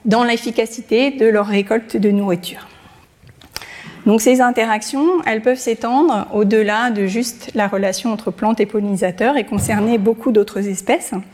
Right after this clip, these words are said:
Et puis aussi, elles peuvent s'étendre dans l'espace. Prenons par exemple cette petite mouche du groupe des sepsides. C'est vraiment une mouche toute petite de quelques millimètres. Cette mouche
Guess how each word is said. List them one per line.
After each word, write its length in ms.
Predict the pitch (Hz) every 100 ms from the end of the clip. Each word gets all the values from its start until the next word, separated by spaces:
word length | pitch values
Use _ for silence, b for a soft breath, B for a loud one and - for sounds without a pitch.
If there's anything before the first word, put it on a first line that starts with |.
| B B B B -
Et 80 |
puis 120 | 202 262
aussi, 200 | 254 320
elles 140 | 285
peuvent 180 | - 240
s'étendre 560 | - 233 226 262 254 226
dans 160 | 220
l'espace. 600 | 214 220 - 156 - - - B B B B _ _ _ - B B B B
Prenons 320 | - 233 254
par 160 | 277 226
exemple 500 | 226 208 247 320 220 190
cette 420 | 208 214 202 202 196
petite 400 | 214 226 233 -
mouche 400 | 233 254 285 -
du 100 | 285
groupe 300 | 208 233 233
des 260 | 277 208 196
sepsides. 960 | - 208 - - - 254 - 240 285
C'est 120 | - 208
vraiment 280 | 202 214
une 160 | 226 220
mouche 280 | 220 220 226
toute 180 | 240 -
petite 340 | 208 202 277
de 100 | 254
quelques 280 | 208 226 226
millimètres. 600 | 214 196 190 214 - - 196 - B B B B B
Cette 260 | - 240 233
mouche 320 | 262 349 -